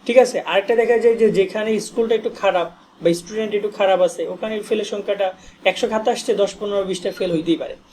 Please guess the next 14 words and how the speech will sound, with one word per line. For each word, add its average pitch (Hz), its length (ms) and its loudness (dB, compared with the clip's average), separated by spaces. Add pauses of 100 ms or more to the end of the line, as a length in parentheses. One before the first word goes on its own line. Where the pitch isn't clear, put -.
(280)
বিষয়টা 220 300 4
এমন। 202 300 0 (300)
But 233 140 6
এক্ষেত্রে 269 280 2
যদি 254 180 0
বলি, 277 160 8
চলতি 254 260 2
বছরে 254 300 0
ফেলের 247 280 0
সংখ্যা 247 260 -4
গত 208 320 0
বছরের 226 300 -2
থেকে 233 200 -6
তুলনামূলক 220 480 -2